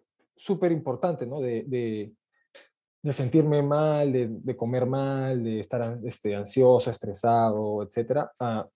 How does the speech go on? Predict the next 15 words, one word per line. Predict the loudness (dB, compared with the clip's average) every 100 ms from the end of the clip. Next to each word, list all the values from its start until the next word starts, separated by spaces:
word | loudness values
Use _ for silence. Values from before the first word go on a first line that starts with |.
| -6
empezar | -2 2 4
a |
entrenar | 4 2 2 0 -8 _ _
todos | 6 6
los | 6
días | 6 6 6 2 -10 _ _ _ _ _ _ -4
y | -2 -2 -4 4
ya | 4
no | 6
me | 2
lesionaba, | 2 -2 -4 -6 -8 -14 _ _ _ _ _ _ -4
me | -2
dejaba | 2 2 4
de |
lesionar. | 2 0 -4 -6 -8